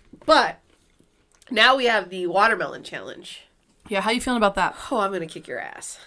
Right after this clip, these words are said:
Speaker 1: <sighs> After I get done feeling like I wanna <laughs> throw up. <laughs> Uh,
Speaker 2: Explain the challenge.
Speaker 1: all right, so we got talking trash when we went to, on an adventure, and, uh,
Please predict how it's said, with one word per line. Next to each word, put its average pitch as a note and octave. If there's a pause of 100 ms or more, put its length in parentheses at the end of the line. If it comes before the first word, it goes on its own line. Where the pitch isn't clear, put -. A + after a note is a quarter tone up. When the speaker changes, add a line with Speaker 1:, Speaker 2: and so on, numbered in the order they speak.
(1160)
Speaker 1:
<sighs> -
After G#3+
I F#3+
get D#3+
done F3
feeling F3+
like F#3+
I -
wanna G#3+
<laughs> -
throw D#4+
up. E4+
<laughs> - (1900)
Uh, C#4 (280)
Speaker 2:
Explain D4
the D#4+
challenge. G#3 (500)
Speaker 1:
all A#3
right, F3+ (100)
so A#3
we B3+
got C#4
talking C4
trash G3+
when G#3+
we G#3
went G3+
to, F#3+ (400)
on A3
an G3+
adventure, F#3+ (720)
and, G3+
uh, G3